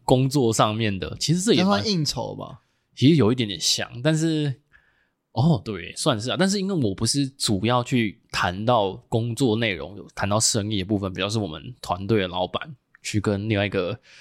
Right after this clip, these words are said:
Speaker 1: 老板的合作。
Speaker 2: 嗯，嗯，嗯。
Speaker 1: 但是因为对方的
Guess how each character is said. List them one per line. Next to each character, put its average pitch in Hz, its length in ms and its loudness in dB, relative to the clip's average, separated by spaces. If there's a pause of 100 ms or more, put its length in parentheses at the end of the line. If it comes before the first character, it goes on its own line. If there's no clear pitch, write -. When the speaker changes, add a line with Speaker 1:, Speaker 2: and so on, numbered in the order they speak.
(260)
Speaker 1:
老 92 180 2
板 90 160 0
的 - 80 -14
合 95 260 -2
作。 - 320 -2 (220)
Speaker 2:
嗯， 151 120 2
嗯， 123 220 0
嗯。 - 20 -6
Speaker 1:
但 120 80 0
是 131 80 0
因 131 140 2
为 135 80 2
对 127 260 2
方 110 300 0
的 98 320 -4